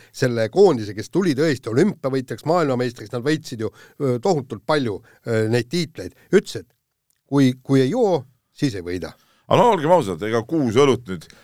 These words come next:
Speaker 2: noh, mõtle nüüd, äh, lähed, on mingi sihuke saunaoleng, eks ole.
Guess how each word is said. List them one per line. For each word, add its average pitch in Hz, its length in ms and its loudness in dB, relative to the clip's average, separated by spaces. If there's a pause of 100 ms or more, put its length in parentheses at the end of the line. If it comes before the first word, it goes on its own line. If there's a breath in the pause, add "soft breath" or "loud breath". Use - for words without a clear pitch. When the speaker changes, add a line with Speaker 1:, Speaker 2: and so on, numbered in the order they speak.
(400 soft breath)
Speaker 2:
noh, 110 80 -4 (160)
mõtle 98 320 0
nüüd, 90 160 -6
äh, 98 640 2
lähed, 107 320 2
on 107 240 -2
mingi 110 160 -6
sihuke 98 240 -4
saunaoleng, 101 600 2
eks - 180 -8
ole. 65 160 -4